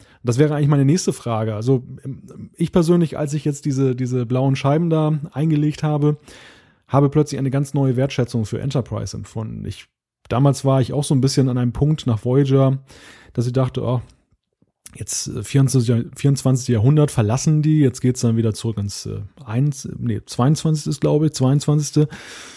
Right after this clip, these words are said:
Muss das denn unbedingt sein?" Und ja, es war ja allgemein so eine Phase der Star Trek-Müdigkeit. Meine, meine steile These ist, die habe ich ja auch in das, äh, in die Rezension reingeschrieben,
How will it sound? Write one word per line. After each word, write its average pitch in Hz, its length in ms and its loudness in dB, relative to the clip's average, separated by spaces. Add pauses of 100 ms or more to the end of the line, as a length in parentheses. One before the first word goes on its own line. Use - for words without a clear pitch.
(1300)
Muss 135 240 4
das 135 220 2
denn 131 160 2
unbedingt 135 480 2
sein?" 139 500 0
Und 120 560 -8 (420)
ja, 131 220 -2
es 120 100 -4
war 131 120 2
ja 135 80 0
allgemein 139 440 2
so 135 100 2
eine 127 120 0
Phase 135 400 0
der 127 140 0
Star 123 280 -4
Trek-Müdigkeit. 113 920 -2 (1200)
Meine, 180 280 4 (100)
meine 175 300 2
steile 175 340 0
These 170 320 0
ist, 147 180 -6
die 151 60 2
habe 147 100 2
ich 147 80 -4
ja 139 120 0
auch 139 200 -2
in 139 140 -2
das, 131 300 -2
äh, 120 240 -2
in 117 100 -4
die 127 80 -2
Rezension 127 580 0
reingeschrieben, 151 680 0